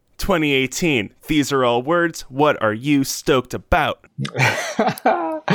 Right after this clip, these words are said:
Speaker 2: Um, the obvious is Super Smash Brothers.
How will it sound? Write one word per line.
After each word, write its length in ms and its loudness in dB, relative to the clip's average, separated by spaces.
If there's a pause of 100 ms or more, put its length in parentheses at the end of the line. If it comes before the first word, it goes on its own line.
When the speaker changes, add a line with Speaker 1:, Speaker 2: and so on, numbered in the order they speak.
(460)
Speaker 2:
Um, 580 0 (420)
the 120 4
obvious 640 2 (240)
is 480 2 (100)
Super 280 0
Smash 300 -2
Brothers. 440 -4